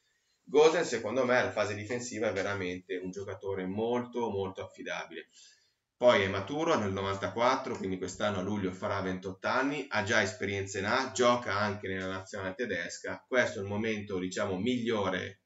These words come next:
per Robin Gosens per fare un salto, eh, in una squadra che punta a vincere. Anche l'Atalanta, per carità, punta a vincere, ma con l'Inter sicuramente ha ad oggi molte più possibilità di sollevare qualche trofeo. Quali sono i,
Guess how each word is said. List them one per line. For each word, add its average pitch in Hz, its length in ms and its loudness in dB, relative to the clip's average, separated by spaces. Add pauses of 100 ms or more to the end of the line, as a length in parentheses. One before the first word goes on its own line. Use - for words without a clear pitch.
per 95 180 -4
Robin 107 460 -4
Gosens 98 340 -2
per 98 160 -6
fare 95 180 -4
un 98 80 -4
salto, 87 720 -6 (340)
eh, - 160 -16
in 92 80 -6
una 98 140 -2
squadra 98 280 -4
che 87 140 -8
punta 92 300 -6
a 85 40 -6
vincere. 87 380 -8
Anche 101 180 -2
l'Atalanta, 101 540 0
per 104 140 -8
carità, 101 320 -2
punta 95 300 -6
a - 20 -2
vincere, 87 380 -6
ma 92 200 -4
con 98 160 -4
l'Inter 92 400 -4
sicuramente 92 560 -8
ha 80 260 -8 (340)
ad 95 160 -4
oggi 95 280 -2
molte 123 480 2
più 110 140 -6
possibilità 98 540 -4
di 92 120 -4
sollevare 85 480 -6
qualche 90 240 -10
trofeo. 73 460 -12 (760)
Quali 135 220 4
sono 185 240 8
i, 185 140 6